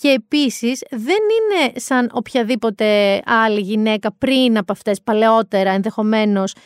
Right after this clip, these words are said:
είχε ίδιες αντιδράσεις, παρεμφερείς αντιδράσεις.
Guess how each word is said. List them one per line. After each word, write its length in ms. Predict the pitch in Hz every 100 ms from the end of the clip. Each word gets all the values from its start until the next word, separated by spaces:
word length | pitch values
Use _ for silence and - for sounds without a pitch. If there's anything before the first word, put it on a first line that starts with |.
| -
είχε 360 | - 254 - 226
ίδιες 360 | 226 196 208 208
αντιδράσεις, 560 | 185 196 196 202 - 196
παρεμφερείς 520 | 202 196 202 190 190
αντιδράσεις. 720 | 175 180 175 170 160 -